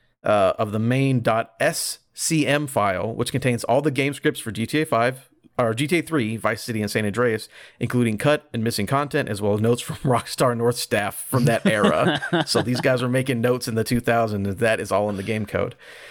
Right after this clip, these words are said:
Speaker 1: Um, I believe also Hot Coffee is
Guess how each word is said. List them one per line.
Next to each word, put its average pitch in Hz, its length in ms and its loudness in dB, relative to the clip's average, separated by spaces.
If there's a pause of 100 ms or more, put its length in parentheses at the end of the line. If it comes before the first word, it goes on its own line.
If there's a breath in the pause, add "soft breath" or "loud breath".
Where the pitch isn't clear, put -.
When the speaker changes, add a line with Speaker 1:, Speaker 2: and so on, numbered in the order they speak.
(280 loud breath)
Speaker 1:
Um, 98 460 -2 (400)
I 117 80 -2
believe 123 240 0
also 120 280 2
Hot 95 160 0
Coffee 92 380 -2
is 98 260 -8